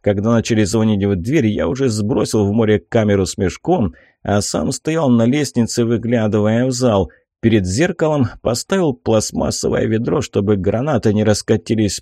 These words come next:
по полу. Когда Сыч с дружком вскрыли замок и зашли в зал, опустил в ведро две эвки, кольца я выдернул заранее, а сам быстрее в море.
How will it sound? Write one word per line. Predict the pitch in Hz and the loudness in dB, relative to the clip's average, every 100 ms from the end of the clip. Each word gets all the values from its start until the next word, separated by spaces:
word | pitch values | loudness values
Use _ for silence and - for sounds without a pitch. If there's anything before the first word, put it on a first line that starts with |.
| - | -4
по | 139 110 | -2 0
полу. | 104 98 95 - _ _ _ | 2 2 0 -4 _ _ _
Когда | - 120 139 190 196 | 0 0 0 0 -2
Сыч | - 196 - - | -2 -4 -4 -4
с | 113 | -2
дружком | 113 143 131 - 175 131 | 0 -2 -4 -4 0 0
вскрыли | - - 160 110 | -2 -2 0 0
замок | 113 123 131 120 113 | 0 0 0 0 0
и | |
зашли | 101 110 - 131 117 | 2 0 0 0 2
в | 98 98 | 2 0
зал, | 95 165 139 92 - - | 0 -2 -2 -4 -8 -2
опустил | 101 - 135 127 - 160 | -2 0 -4 -4 -4 0
в | 104 | 0
ведро | 95 107 117 117 113 | 2 2 2 2 2
две | 90 101 - _ | 2 0 0 _
эвки, | 151 156 - - 113 - _ | 0 0 -2 -4 -4 -6 _
кольца | - - - - | -4 -4 -4 -2
я | 123 | 0
выдернул | 123 123 104 107 120 120 | 2 2 2 0 0 0
заранее, | 110 120 117 113 113 104 - _ - | 0 0 2 2 2 0 -4 _ -2
а | 135 | -2
сам | - - 226 127 | -2 -4 -2 -2
быстрее | 87 85 160 170 - 175 - 175 117 | -4 0 0 -2 -6 -6 -2 0 0
в | 113 | 0
море. | 127 143 135 120 101 | 0 0 2 4 2